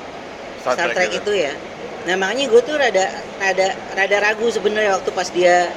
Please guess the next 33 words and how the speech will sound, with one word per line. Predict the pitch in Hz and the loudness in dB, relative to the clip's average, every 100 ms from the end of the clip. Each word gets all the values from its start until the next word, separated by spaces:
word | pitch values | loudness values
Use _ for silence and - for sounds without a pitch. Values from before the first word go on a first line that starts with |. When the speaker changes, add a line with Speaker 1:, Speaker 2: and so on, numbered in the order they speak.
| - | -6
Speaker 2:
dapat | 175 175 180 | -4 -4 -4
Star | - 180 | -4 -2
Wars | 175 214 | 0 0
tuh | - 240 | -2 4
gua | 226 | 6
kayak, | 226 208 190 - - - - - - - - - - - - - | 6 2 0 -4 -14 -14 -14 -14 -14 -14 -12 -12 -12 -12 -12 0
ya | 170 | 4
gua | 170 208 226 | 6 4 4
nggak | |
berharap | 180 180 160 | 2 2 2
banyak | 160 180 190 | 2 2 -2
sih. | - 156 | -6 -2
Dan | 151 165 | 2 2
sebenarnya | 196 190 196 285 | 2 2 4 4
waktu | 269 233 233 | 2 0 -2
pas | 202 | 2
di | 196 | 2
The | 190 | 2
Force | 190 185 | 0 -4
Awakens, | 185 190 185 269 302 - - - - - - - - | -2 -2 0 -2 -2 -6 -12 -14 -14 -14 -14 -12 -2
gua | 190 | 0
pun | 208 311 | 2 2
nggak | 220 | 2
berharap | 170 175 160 | 2 0 0
banyak | 180 226 208 185 156 | 2 0 -2 -6 -8
gitu | 147 135 | -6 -2
loh. | 139 | 2
Dan | 170 190 190 - - - - | 2 2 -4 -10 -12 -12 -8
ya | 208 196 190 185 185 | 0 2 4 2 0
surprisingly | 208 190 185 185 196 196 247 302 294 | -4 0 0 0 -2 -2 0 0 0
Speaker 1:
Eh, | 143 160 | 0 0
ntar | 147 | 0
dulu, | 143 | 0